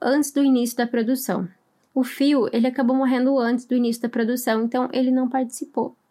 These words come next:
obviamente, né? Agora, eu vou falar um pouquinho sobre os Simpsons, porque eu sei que você aí que tá ouvindo tá curioso pra saber sobre os Simpsons. Bom, o Phil Hartman,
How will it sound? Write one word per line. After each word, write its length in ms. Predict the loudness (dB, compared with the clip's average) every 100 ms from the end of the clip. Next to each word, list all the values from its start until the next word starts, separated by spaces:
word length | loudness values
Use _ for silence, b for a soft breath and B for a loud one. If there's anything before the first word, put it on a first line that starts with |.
| -6
obviamente, 580 | -4 -2 -2 -2 -6 -6
né? 160 | -6 -6 B
Agora, 540 | 0 2 2 2 0 -2
eu 80 | -2
vou 100 | -2
falar 200 | -2 -2
um 60 |
pouquinho 360 | -2 -4 -2 -2
sobre 240 | 0 2
os 240 | 2 0 -2
Simpsons, 720 | 2 2 2 -2 -2 -2 -2
porque 240 | -4 0
eu 100 | -2
sei 540 | -2 -6 -2 0 0 0
que 160 | -2
você 420 | -2 -2 -4 -2
aí 420 | 0 2 2 -2 -4
que 120 | -10 -10 -2
tá 220 | 2 2
ouvindo 500 | 2 2 2 0 -4 -2
tá 160 | -2
curioso 400 | 0 2 2 0
pra 140 | -2 -4
saber 260 | -2 -2
sobre 300 | -2 0 0
os 100 | 0
Simpsons. 500 | 0 -4 -6 -10 -14 B B B B
Bom, 280 | 0 0 0 B B
o 100 | -2
Phil 200 | 0 0
Hartman, 540 | 2 2 2 0 0